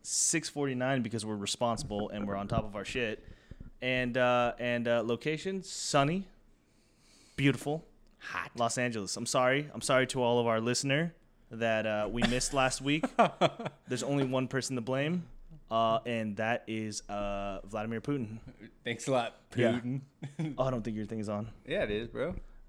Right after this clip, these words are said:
Speaker 1: Oh, well,
Speaker 2: Yeah, it is, bro.
Speaker 1: speak up, bro. I'm not
Speaker 2: Okay.
Speaker 1: hearing you on my levels.
Speaker 2: Really? How about now?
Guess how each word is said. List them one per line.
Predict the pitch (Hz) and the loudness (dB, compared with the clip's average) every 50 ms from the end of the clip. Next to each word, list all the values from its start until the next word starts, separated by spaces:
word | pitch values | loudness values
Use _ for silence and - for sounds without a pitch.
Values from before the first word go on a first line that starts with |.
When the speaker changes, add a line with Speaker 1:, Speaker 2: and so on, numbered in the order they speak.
| - | -6
Speaker 1:
Oh, | - 104 101 87 - - - - - - - | -4 -2 -2 -4 -6 -10 -14 -18 -18 -14 -8
well, | - 107 | -4 -2
Speaker 2:
Yeah, | 117 | 0
it | 120 117 | 0 0
is, | 104 101 101 | 0 -2 -2
bro. | - 101 110 143 165 | -2 0 0 0 0
Speaker 1:
speak | - - - - 123 110 - | 0 -6 -8 -6 -6 -4 0
up, | 147 151 101 85 | 0 -2 0 0
bro. | 107 107 117 139 - - - - - - - - - - | 0 0 0 -2 -4 -6 -12 -14 -14 -14 -14 -14 -8 -4
I'm | - 123 | 0 2
not | 127 117 - | 4 4 4
Speaker 2:
Okay. | - 110 - | 4 4 4
Speaker 1:
hearing | - 135 123 | 4 4 2
you | 113 | 0
on | 107 107 | 0 0
my | 104 101 | 0 4
levels. | 107 131 139 117 98 95 - - - | 4 6 6 6 2 -2 -4 0 4
Speaker 2:
Really? | 110 120 151 202 220 - - - - - - - 220 | 6 8 8 6 4 2 -6 -14 -18 -18 2 6 6
How | 247 127 | 8 8
about | 127 131 127 | 8 8 8
now? | 127 123 110 | 8 6 4